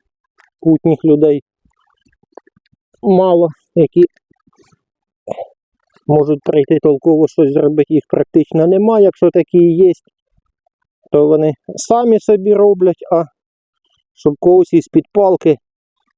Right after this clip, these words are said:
ходить контролювати, дивитися, чи так, чи не так саде, то лучше посадить менше, ну, посадить самому. Тоді знаєш, що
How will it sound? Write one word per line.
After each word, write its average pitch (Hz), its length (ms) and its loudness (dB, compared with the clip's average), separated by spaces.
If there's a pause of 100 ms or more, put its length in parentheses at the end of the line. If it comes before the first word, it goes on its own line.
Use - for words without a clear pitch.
(120)
ходить 156 400 0
контролювати, 160 960 0 (160)
дивитися, 147 580 0 (100)
чи - 160 0
так, 165 240 -2
чи 160 160 -2
не 156 160 0
так 156 180 -2
саде, 180 440 -2 (580)
то 147 220 2
лучше 147 440 0
посадить 147 480 -2
менше, 180 540 0 (1600)
ну, 170 120 2 (160)
посадить 156 460 -2 (240)
самому. 143 640 -4
Тоді 143 240 0
знаєш, 165 400 0
що 156 140 0